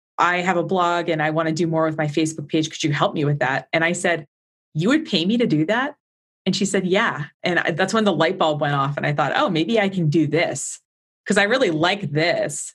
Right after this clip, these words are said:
I mean, I like the writing part, but I also like the idea of more people reading the writing. Because let's face it, if you write a piece, you know, you write a blog post and whether a hundred people read it or a hundred thousand people read it, you put in that effort already. So getting more people to read it is better.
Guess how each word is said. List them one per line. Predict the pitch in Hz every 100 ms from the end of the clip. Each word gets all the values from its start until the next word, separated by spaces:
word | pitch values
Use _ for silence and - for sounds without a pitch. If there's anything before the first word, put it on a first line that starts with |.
| -
I |
mean, | 180 165
I |
like | 170 196
the | 160
writing | 156 190 160
part, | 147 143 120
but | 156
I |
also | - 175 190 170
like | 156 156 151 _ _ _ _ _
the | 175
idea | 165 196
of | 190
more | 185
people | 180 202 165
reading | 156 180 170
the | 147
writing. | 139 123 143 151
Because | 190 208 208
let's | 240
face | 269 247 190
it, |
if | 170
you | 196
write | 220 226
a |
piece, | 226 - 202 196 - - _ _ -
you |
know, | 180
you | 180 185
write | 226
a | 180
blog | 170 196 202
post | 165 147 147 -
and | 180
whether | 180 175
a | 170
hundred | 202 233 233
people | 208 170
read | 165 165
it | 151
or |
a | 165
hundred | 180 175 156
thousand | 165 180 170
people | 170 151
read | 143 139
it, | 147 147 _ _
you | 190
put | 190 294
in | 294
that | 226 165
effort | 190 185 151
already. | 151 165 143 95 151 - _ _
So | - 202
getting | 226 247
more | 254 208
people | 196 208 175
to | 170
read | 160 208
it | 156 - - _ _ _
is | 180 151 147 - _ _
better. | 277 254 156 160 160